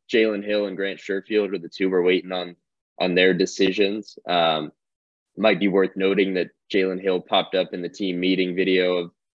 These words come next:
Sam Godwin, who got his scholarship this week, the, the big man from Ada. I don't know if that's an indication,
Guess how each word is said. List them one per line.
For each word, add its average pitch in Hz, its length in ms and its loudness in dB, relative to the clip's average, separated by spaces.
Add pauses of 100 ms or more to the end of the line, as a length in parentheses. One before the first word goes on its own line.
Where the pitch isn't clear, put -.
(120)
Sam 101 300 0
Godwin, 95 480 -2
who 95 120 -12
got 87 180 -4
his 82 140 -6
scholarship 87 560 -4
this 92 200 -8
week, 98 380 -4
the, 85 220 2
the 85 80 -4
big 82 180 0
man 87 240 -4
from 85 120 -6
Ada. 87 340 4
I 87 80 4
don't 85 100 -2
know 85 80 -4
if 87 120 -8
that's 87 200 -2
an 87 80 -8
indication, 87 680 -2